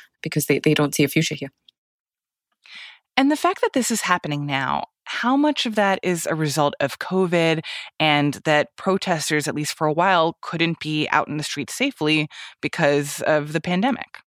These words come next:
Speaker 1: I think covid essentially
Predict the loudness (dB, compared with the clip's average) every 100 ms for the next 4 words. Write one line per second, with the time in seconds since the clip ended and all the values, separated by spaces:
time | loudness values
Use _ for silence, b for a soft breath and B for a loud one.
0 | _ _ 2 4 2 0 2 2 4 4
1 | 4 0 B B B B _ 0 4 4
2 | 4 4 4 2 -2